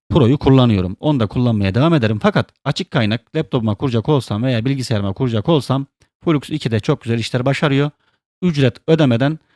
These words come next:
takır takır bütün üretimlerimi yaparım arkadaşlar. Evet yaptı. Yaptı ama bakın burada bir halüsinasyon oldu. <laughs> İki tane el bırakmış oraya. Her zaman olan bir şey değil. Yani ben arkasındayım Nano Banana'nın.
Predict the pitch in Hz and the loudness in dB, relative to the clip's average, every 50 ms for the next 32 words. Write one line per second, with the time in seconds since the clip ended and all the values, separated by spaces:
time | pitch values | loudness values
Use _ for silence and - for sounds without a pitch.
0 | _ _ _ _ _ _ _ _ _ _ _ _ - 165 156 - 127 - - 151 | _ _ _ _ _ _ _ _ _ _ _ _ -2 -2 -2 -2 -4 -2 -2 -2
1 | 123 - 143 135 - - - _ - 139 - - 156 139 123 117 107 - 113 104 | -2 -2 -4 -6 -6 -16 -20 _ -14 -10 -6 -4 -2 0 0 0 0 0 0 0
2 | 104 110 135 156 151 131 - 120 107 98 98 98 92 98 98 98 - - - 160 | 0 0 0 0 0 0 2 0 0 0 -2 -4 -4 -4 -4 -6 -6 -6 -6 -6
3 | - - - _ _ _ _ _ _ _ _ _ _ _ _ _ _ _ _ _ | -6 -8 -14 _ _ _ _ _ _ _ _ _ _ _ _ _ _ _ _ _
4 | _ _ _ - _ - 127 143 135 - - 165 170 - _ - - 90 - _ | _ _ _ -16 _ -4 0 0 0 0 2 0 0 0 _ -10 -10 -10 -10 _
5 | _ _ _ _ _ _ _ _ _ _ _ _ _ _ - 180 208 - _ - | _ _ _ _ _ _ _ _ _ _ _ _ _ _ 0 0 0 0 _ 0
6 | 220 220 190 175 190 190 - _ - 165 156 - - 165 165 170 151 165 151 147 | 2 2 4 2 0 0 -6 _ -4 -2 -2 0 0 0 0 2 2 2 2 4
7 | 135 151 151 143 - 156 156 151 - - 170 151 120 107 107 113 110 110 180 165 | 4 2 2 0 0 0 -2 0 0 2 4 4 4 4 4 4 4 4 4 2
8 | - - _ _ - 123 - 165 - - 160 147 139 135 127 123 117 113 117 113 | 0 -6 _ _ -14 -8 -8 -4 0 2 2 4 4 4 4 2 2 2 2 0
9 | 113 - - 117 107 - 117 107 117 131 147 180 - _ _ _ _ _ _ _ | 0 0 -2 -6 -4 -2 0 0 0 0 0 -2 -4 _ _ _ _ _ _ _
10 | _ _ _ _ _ _ _ _ _ _ - - 151 170 165 180 185 180 180 180 | _ _ _ _ _ _ _ _ _ _ 0 2 4 4 6 6 6 6 6 6
11 | 180 180 180 175 160 - 180 170 165 180 170 151 160 - - _ _ _ _ _ | 6 4 2 0 0 2 2 2 4 4 4 4 2 0 -6 _ _ _ _ _
12 | _ _ - - 143 123 110 107 117 131 135 127 127 - _ _ _ _ _ _ | _ _ -10 -6 -4 -4 -2 -2 -2 0 0 -2 -2 -6 _ _ _ _ _ _
13 | - 143 147 - - 147 - - 151 139 120 107 104 101 101 107 104 107 107 104 | -4 -4 -2 0 0 -2 0 0 0 0 2 2 0 0 0 0 0 0 0 0
14 | 107 104 104 101 104 117 143 170 220 | 0 0 0 0 0 0 0 -2 -4